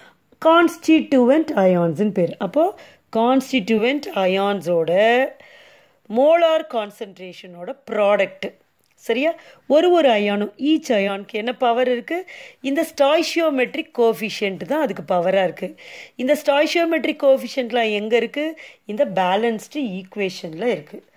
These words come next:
சரியா? So, இப்ப நான் சொன்னதெல்லாம் நான், நம்ம கம்பைன் பண்ணோம்னா அதுதான் இந்த solubility ப்ராடக்ட்கான டெஃபினிஷன்.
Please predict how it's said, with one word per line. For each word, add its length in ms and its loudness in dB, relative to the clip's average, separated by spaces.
சரியா? 360 -2
So, 200 0
இப்ப 200 -4
நான் 140 0
சொன்னதெல்லாம் 840 2
நான், 300 -6
நம்ம 220 -2
கம்பைன் 480 -4
பண்ணோம்னா 480 -4
அதுதான் 460 2
இந்த 300 0
solubility 600 0
ப்ராடக்ட்கான 760 -4
டெஃபினிஷன். 580 -4